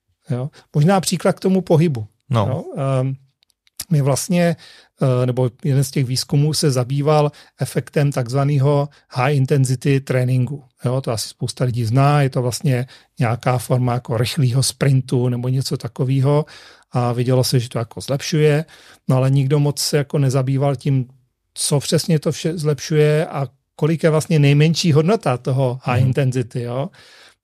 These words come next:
Speaker 1: No a, a pak samozřejmě nějaký výzkumy na to téma vznikly a jedna firma se toho i chopila a vytvořila takový jako, takový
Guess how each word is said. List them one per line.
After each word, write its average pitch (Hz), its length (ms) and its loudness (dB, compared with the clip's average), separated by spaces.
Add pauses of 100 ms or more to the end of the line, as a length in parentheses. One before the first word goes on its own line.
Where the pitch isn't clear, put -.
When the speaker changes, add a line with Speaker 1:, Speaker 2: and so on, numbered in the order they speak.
Speaker 1:
No 127 140 4
a, 151 100 2
a 151 300 -4
pak 135 280 -4 (140)
samozřejmě 151 520 2
nějaký 143 320 0
výzkumy 147 400 -2
na 147 100 -2
to 143 140 -4
téma 139 260 -2
vznikly 131 640 0
a 175 100 2
jedna 143 180 0
firma 143 300 -2
se 143 180 -4
toho 156 240 0
i 135 60 -2
chopila 151 480 -2
a - 20 2
vytvořila 143 500 0
takový 139 280 -4
jako, 123 340 -2
takový 120 300 -4